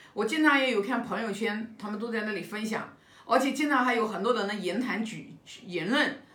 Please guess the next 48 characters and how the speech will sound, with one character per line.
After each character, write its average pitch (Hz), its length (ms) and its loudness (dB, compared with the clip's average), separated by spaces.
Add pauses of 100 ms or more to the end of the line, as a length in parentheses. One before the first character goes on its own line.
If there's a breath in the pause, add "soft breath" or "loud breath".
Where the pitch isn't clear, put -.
(200 soft breath)
是 - 520 -4
反 202 400 -2
对 302 300 2
吃 - 260 -6
素 320 280 -2
的， - 300 -2 (360)
懂 233 120 2
吗？ 202 280 2 (420 soft breath)
那 403 200 6
你 233 180 2
自 339 240 -2
己 190 500 -6
觉 208 140 0
得 247 120 4
吃 254 180 -2
素 294 200 0
不 269 100 6
好， 170 340 2
你 190 120 -2
就 247 160 -2
自 302 220 -4
己 170 360 -8 (500)
吃 - 200 -2
肉 277 160 4
就 226 140 2
好 - 120 -2
，O 233 140 6
K 254 160 6
了。 - 320 6 (760 soft breath)
你， 311 580 4
你 311 360 2
不 427 160 4
能 330 360 6
代 349 240 10
表， 175 640 4 (760)
你 302 200 4
不 440 160 4
能 349 220 8
一 349 80 6
个 359 140 0
观 370 240 8
点 240 180 2
代 285 180 8
表 190 200 4
吃 - 240 -2
素 285 240 0
不 262 80 8
好。 - 340 2